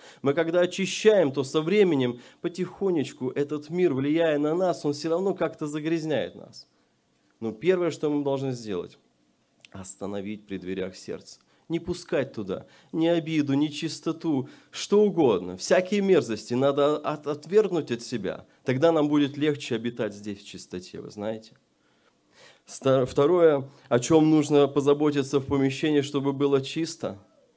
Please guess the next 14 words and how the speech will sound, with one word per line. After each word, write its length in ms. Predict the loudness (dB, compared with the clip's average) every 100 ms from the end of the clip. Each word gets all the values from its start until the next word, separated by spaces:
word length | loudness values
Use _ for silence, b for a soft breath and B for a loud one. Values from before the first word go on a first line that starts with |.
| _
это, 180 | -8 -2
вы 100 | -2
знаете, 540 | 0 0 -2 -4 -10 -10 b b
когда 600 | -6 -4 2 2 2 -2 -20 _ _ _ _ -16
что-то 440 | -10 2 2 2
происходит 760 | 0 0 0 -2 0 0 -2 -12 _ _ -14
и 60 | -6
какая-то 480 | -6 -2 -2 0 -2
грязь 320 | 0 0 0
появляется, 720 | 0 0 2 0 0 -2 -6
её 200 | 0 2
надо 220 | 2 0
сразу 360 | -4 -6 -6 -6
убрать. 420 | -8 -10 -12